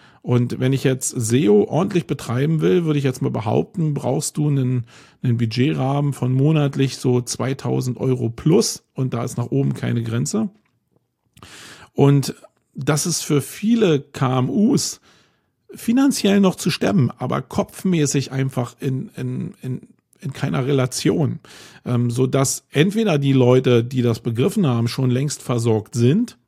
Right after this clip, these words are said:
da ist der Markt schon relativ gesättigt, würde ich mal behaupten.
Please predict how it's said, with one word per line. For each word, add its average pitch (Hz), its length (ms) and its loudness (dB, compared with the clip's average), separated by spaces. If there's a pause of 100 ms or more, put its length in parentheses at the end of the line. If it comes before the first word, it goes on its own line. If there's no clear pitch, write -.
da 117 120 -6
ist - 120 -6
der 113 80 -2
Markt 113 460 -4
schon 127 220 0
relativ 120 480 -4
gesättigt, 117 480 -8
würde 160 120 -6
ich 151 80 -10
mal 156 140 -6
behaupten. 165 460 -4